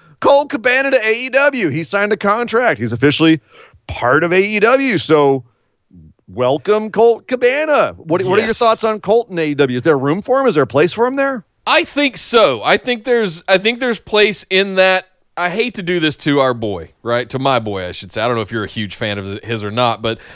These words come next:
Speaker 2: I was disappointed to say, to see, I don't know what the future of, uh, the, the tag team of him and Toru Yano is at this point. That's something that coming out of twenty nineteen, I was really excited about, especially getting to see it live and in person,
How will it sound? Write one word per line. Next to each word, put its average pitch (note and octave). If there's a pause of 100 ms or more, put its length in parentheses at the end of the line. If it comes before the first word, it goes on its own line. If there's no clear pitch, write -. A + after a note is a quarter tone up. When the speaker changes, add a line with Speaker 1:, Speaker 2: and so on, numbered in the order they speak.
(140)
Speaker 2:
I D3
was D3
disappointed G3
to F3
say, E3+
to D#3
see, E3 (380)
I G#3
don't A3
know G#3+
what G#3
the E3
future F#3
of, D#3+ (220)
uh, D#3
the, D3 (160)
the C#3
tag F3+
team F3
of C#3
him D#3
and D3
Toru D3
Yano F#3+
is F#3+
at F3+
this G3
point. G3 (340)
That's D#3+
something F3+
that D#3
coming D#3
out E3
of F3+
twenty F3+
nineteen, E3+
I D#3
was A#2+
really D#3+
excited E3
about, F3
especially D3+
getting D3
to C3
see D3+
it B2+
live D3
and C#3
in C3+
person, F3+